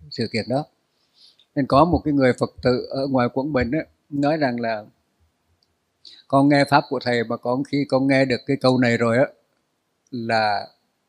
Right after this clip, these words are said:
bây giờ con chỉ, chỉ có chừng đó để con hành thôi."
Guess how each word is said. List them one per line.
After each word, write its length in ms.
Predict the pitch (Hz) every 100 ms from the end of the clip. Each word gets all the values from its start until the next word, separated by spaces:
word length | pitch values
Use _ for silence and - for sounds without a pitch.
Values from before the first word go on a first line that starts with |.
| _ _ _ _ _ _ _ _
bây 140 | 135 131
giờ 120 | 120
con 160 | 127 139
chỉ, 220 | 143 143 143 - _
chỉ 140 | - 151
có 160 | 135
chừng 240 | 135 131 117
đó 140 | 123
để 140 | 147
con 200 | - 123
hành 220 | 120 117
thôi." 120 | 101